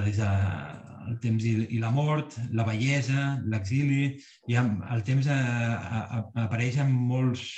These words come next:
en moltes connotacions diferents. I vam pensar que era, que era important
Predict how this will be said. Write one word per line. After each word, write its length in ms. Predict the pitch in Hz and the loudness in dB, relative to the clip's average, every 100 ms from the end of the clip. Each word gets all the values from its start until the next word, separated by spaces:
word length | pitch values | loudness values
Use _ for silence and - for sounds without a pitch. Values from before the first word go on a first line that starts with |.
| - - | -14 -8
en 80 | 117 | 0
moltes 300 | 127 131 139 | 2 2 2
connotacions 460 | 139 123 110 127 117 | 2 2 2 0 0
diferents. 480 | 117 107 107 101 98 - - - | 0 2 2 0 -4 -14 -18 -6
I 60 | 123 | -2
vam 100 | 127 | 0
pensar 320 | 143 127 131 131 | 2 2 0 0
que 80 | 139 | 0
era, 140 | 127 120 113 107 98 | 2 2 0 -2 -4
que 140 | 98 113 | -2 2
era 100 | 117 | 2
important 600 | 110 113 98 127 123 | 2 0 2 2 2